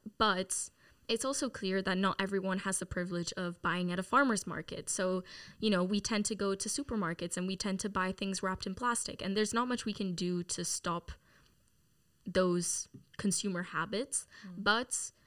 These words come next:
Speaker 1: um, we can still try and put pressure on governments and on big companies by voting for the people who we believe are gonna make an impact, by supporting the people who are actively going there and fighting for it. So there's a lot of things that we can do as individuals to try and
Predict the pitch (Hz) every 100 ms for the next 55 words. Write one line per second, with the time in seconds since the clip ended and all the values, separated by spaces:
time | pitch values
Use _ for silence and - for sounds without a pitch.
0 | _ - _ 233 202 202 202 220 220 233
1 | - 202 196 196 - 196 190 185 208 -
2 | - 175 - 180 165 - 180 208 185 156
3 | 175 175 175 165 180 - 175 185 214 190
4 | 175 - 175 175 175 170 190 185 190 208
5 | 220 208 202 180 - 190 185 190 180 175
6 | 170 170 170 165 175 175 175 185 185 _
7 | - 175 170 175 165 - 185 170 - 185
8 | 202 214 233 208 190 190 185 180 - 180
9 | 175 165 170 - - - 196 208 196 190
10 | 180 175 180 175 175 175 175 - 175 175
11 | 180 - 175 151 - 196 185 - - _
12 | 233 233 240 262 277 220 208 190 190 185
13 | 185 175 175 180 - 175 180 185 - 208
14 | 220 - 220 208 208 - 202 196 196